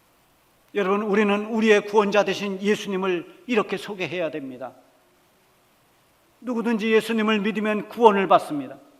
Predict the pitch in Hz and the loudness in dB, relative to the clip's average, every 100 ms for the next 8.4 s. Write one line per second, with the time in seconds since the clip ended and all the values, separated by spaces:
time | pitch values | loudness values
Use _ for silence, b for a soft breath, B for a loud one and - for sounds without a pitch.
0 | _ _ _ _ _ _ _ _ _ _ | _ _ _ _ _ _ _ _ _ _
1 | _ 175 214 214 214 214 208 220 226 214 | _ 0 2 2 -2 -2 -2 4 4 6
2 | 220 226 220 214 226 220 220 240 226 226 | 4 4 0 -2 -2 -2 0 0 2 0
3 | 214 202 220 185 208 196 175 165 151 - | -2 -4 -6 -6 -6 -6 -4 -6 -8 -16
4 | - _ _ _ - _ _ _ _ _ | -20 _ _ _ -20 _ _ _ _ _
5 | _ _ _ _ _ _ _ _ 175 220 | _ _ _ _ _ _ _ _ 2 2
6 | 233 220 226 - - 247 247 233 233 226 | 4 2 0 -2 2 6 6 6 2 4
7 | 233 233 226 214 202 - - - 247 214 | 8 8 8 6 2 -2 -14 -4 -2 0
8 | 185 175 165 131 | -2 -4 -10 -12